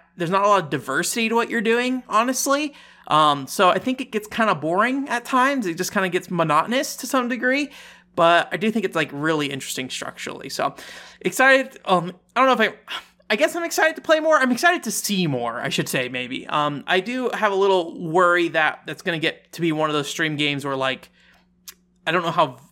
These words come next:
fun it will be to watch, but man, I just wanna finish it. <laughs> But it's, like, th-, supposedly thirty hours, so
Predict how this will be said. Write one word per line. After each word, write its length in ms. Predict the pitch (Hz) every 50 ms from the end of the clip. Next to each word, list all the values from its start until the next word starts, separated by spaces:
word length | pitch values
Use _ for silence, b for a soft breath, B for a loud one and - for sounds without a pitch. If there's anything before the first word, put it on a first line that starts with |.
| _ - -
fun 300 | - - - 165 165 160
it 40 | 160
will 60 | 151
be 160 | 147 156 151
to 60 | 143
watch, 680 | - - - - 139 165 185 - - - - - - - _ _ _ _ _ _ _ _ _ _ _ _ _ _ _ _ -
but 140 | 151 139 139
man, 240 | 147 160 156 151
I 80 | 147 143
just 180 | 131 139 131 -
wanna 120 | 156 139
finish 360 | 127 - 170 135 123 104 - 190
it. 180 | 160 156 180 - -
<laughs> 100 | - 185
But 200 | - - 202 190
it's, 80 | 180
like, 220 | 214 220 214 214 -
th-, 160 | - - 175
supposedly 560 | - - 180 226 247 247 233 208 190 196 175
thirty 340 | - - 175 170 151 139 139
hours, 400 | 135 147 139 135 127 131 139 -
so 260 | - 151 135 123 123